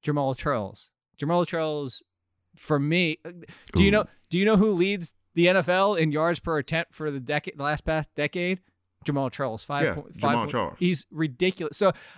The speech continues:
Speaker 1: I'm conflicted in this one. Like, part of me wants to say Jamal Charles, part of me wants to say Le'Veon Bell, 'cause I still think Le'Veon Bell has more left. And if you're gonna give me two more seasons of Le'Veon Bell, despite getting destroyed by Adam Gase in that offense, I, I think Bell wins out. But as of today,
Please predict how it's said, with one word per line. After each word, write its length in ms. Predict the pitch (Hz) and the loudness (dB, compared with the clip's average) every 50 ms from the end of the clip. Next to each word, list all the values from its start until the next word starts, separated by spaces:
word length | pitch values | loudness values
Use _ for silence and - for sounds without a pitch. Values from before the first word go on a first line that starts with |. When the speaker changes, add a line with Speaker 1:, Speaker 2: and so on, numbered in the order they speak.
| - | -2
Speaker 1:
I'm 100 | - 196 - | 0 0 2
conflicted 420 | - 247 226 - 330 - - 247 214 | 2 2 2 2 0 0 0 0 2
in 60 | 185 | 2
this 200 | 170 156 - - | 2 2 2 0
one. 160 | 151 127 117 | -2 -2 -2
Like, 140 | 131 147 - | -2 0 0
part 200 | - 196 220 254 | 2 4 4 4
of 60 | 247 | 2
me 80 | 247 233 | 2 0
wants 220 | 220 220 214 - | 0 0 -2 -2
to 40 | - | 0
say 120 | 214 202 | -2 0
Jamal 260 | 170 175 185 185 180 | 0 0 0 0 0
Charles, 320 | 170 - 202 185 180 175 139 160 151 - | 2 2 4 4 4 2 0 -2 0 2
part 180 | 185 202 214 | 4 4 4
of 20 | 208 | 2
me 80 | 202 | 2
wants 180 | 196 185 175 156 | 2 0 0 0
to 80 | 170 | -2
say 140 | - - 175 | -4 -6 -4
Le'Veon 380 | 165 170 170 151 160 156 156 139 | -2 -2 -2 -2 0 -2 0 0
Bell, 180 | 165 165 165 | 2 2 2
'cause 140 | 151 - 139 | 0 0 -2
I 80 | 151 147 | -4 -4
still 280 | - - - 180 165 156 | -4 -2 0 0 0 0
think 240 | - 175 170 139 - | 0 -2 -4 -4 -2
Le'Veon 380 | 151 151 147 151 147 143 139 135 | -2 -2 -2 -2 -2 -2 0 0
Bell 180 | 147 143 143 | 0 0 0
has 240 | 135 147 139 131 113 | 0 0 -2 -2 -4
more 180 | 139 143 139 135 | -4 -2 -2 -2
left. 440 | 135 151 170 170 156 147 - - _ _ _ _ _ _ | 0 0 2 2 2 0 -2 -6 _ _ _ _ _ _
And 120 | - 170 165 | 0 2 2
if 40 | 151 | 4
you're 60 | 156 | 2
gonna 120 | 170 165 | 0 0
give 120 | 156 170 156 | -2 -4 -4
me 80 | 156 | -4
two 140 | - - 185 | -6 -6 -6
more 160 | 170 160 151 135 | -2 -2 -2 -2
seasons 360 | - 180 175 160 147 156 143 | 0 0 0 0 0 -2 -4
of 80 | 143 | -4
Le'Veon 440 | 131 143 147 139 143 143 139 135 120 | -2 -2 -4 -2 -2 -2 0 0 0
Bell, 240 | 131 160 160 156 147 | 2 2 2 2 0
despite 380 | 135 135 - - 147 151 143 127 | -2 -6 -10 -8 -8 -8 -8 -6
getting 240 | 139 131 135 127 | -8 -8 -8 -8
destroyed 480 | 107 120 117 - - - 139 143 139 117 | -8 -8 -10 -10 -8 -4 -2 -2 -2 -2
by 140 | 127 123 113 | -2 -4 -4
Adam 260 | - 131 127 120 117 | -4 -6 -8 -8 -6
Gase 240 | 117 123 131 123 - | -6 -6 -6 -6 -8
in 60 | 127 | -8
that 120 | 113 104 98 | -8 -6 -4
offense, 480 | 127 151 135 - 113 92 90 107 - - _ _ _ _ _ _ _ _ _ _ _ _ - | -2 -2 -2 -4 -6 -12 -12 -12 -14 -18 _ _ _ _ _ _ _ _ _ _ _ _ -6
I, 120 | - 160 156 - | -6 -4 -2 -2
I 80 | 180 170 | -2 0
think 220 | 135 180 165 143 139 | 0 -2 -4 -4 -6
Bell 280 | 156 127 180 185 180 175 | -4 0 2 4 4 4
wins 240 | 165 185 180 156 165 | 2 0 0 0 0
out. 160 | 185 190 170 | -2 -2 -2
But 100 | 139 170 - | -4 -4 -2
as 220 | 202 208 214 214 | -2 -2 0 -2
of 80 | 240 202 | -2 0
today, 1000 | - 220 196 156 135 127 196 214 269 302 285 233 185 170 175 175 175 165 156 | 2 0 0 0 0 0 2 4 6 6 4 4 4 2 2 2 2 0 -2